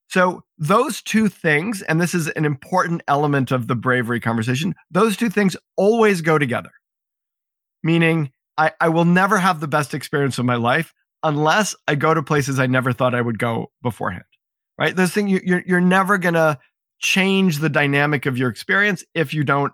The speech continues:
experience something that you've never experienced before and that maybe you thought you couldn't. Anyway, we did this four-day intensive. That's the number one thing that people said. And then we did nothing for eight months. They went back to their lives. They went back to their families. They went back to their work.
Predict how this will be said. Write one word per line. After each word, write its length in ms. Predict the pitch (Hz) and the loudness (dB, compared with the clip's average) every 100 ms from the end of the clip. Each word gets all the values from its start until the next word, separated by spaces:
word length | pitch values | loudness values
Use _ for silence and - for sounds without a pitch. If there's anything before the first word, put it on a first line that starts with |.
| - | -8
experience 480 | 131 - 139 131 117 | -12 -4 -2 0 -2
something 300 | 127 123 123 | -4 -2 -2
that 80 | 123 | -2
you've 100 | 120 | -2
never 240 | 117 113 | -2 -4
experienced 340 | 104 131 127 | -4 -2 -2
before 260 | - - 196 | -4 -2 0
and 100 | 147 | 0
that 60 | 131 | 0
maybe 240 | 135 131 | 0 2
you 100 | 127 | 0
thought 160 | 120 - | -2 -6
you 80 | - | -8
couldn't. 260 | - - _ _ _ _ - | -12 -12 _ _ _ _ 0
Anyway, 260 | 208 175 | 2 2
we 140 | 160 156 | 2 0
did 160 | 175 | 2
this 120 | 190 | 0
four-day 300 | - 175 160 | 0 0 2
intensive. 480 | 156 135 127 - 123 - | 0 -2 -4 -6 -8 -4
That's 240 | 151 - | -4 -2
the 100 | 170 | -2
number 260 | 147 143 147 | -2 -2 -2
one 160 | 139 | -2
thing 160 | 143 143 | -2 -2
that 140 | 131 | -2
people 220 | 131 123 | -4 -4
said. 240 | 117 113 95 - _ _ _ _ _ - - _ _ | -4 -4 -6 -12 _ _ _ _ _ -20 -20 _ _
And 140 | 143 160 | 0 2
then 280 | 196 214 208 - | 2 0 -4 -6
we 360 | 160 156 175 170 | -2 2 2 2
did 220 | 165 160 | 2 2
nothing 380 | 160 165 180 156 | 2 0 -2 -2
for 120 | 156 | -2
eight 160 | 143 | -2
months. 320 | 123 117 - - | -2 -4 -6 -4
They 100 | 131 | 0
went 180 | 135 127 | 0 2
back 200 | 147 - | 0 0
to 80 | 127 | -2
their 140 | 127 | 0
lives. 420 | 180 214 185 156 | 2 2 2 0
They 100 | 135 | -4
went 160 | 131 127 | -4 -2
back 220 | 127 110 | -2 -2
to 60 | 123 | -4
their 100 | 120 | -4
families. 560 | - 196 170 165 151 | 0 0 2 0 -2
They 80 | 123 | -2
went 180 | 123 113 | -2 -2
back 180 | 117 - | -4 -4
to 80 | 117 | -6
their 120 | 113 | -2
work. 240 | 120 120 | -2 -4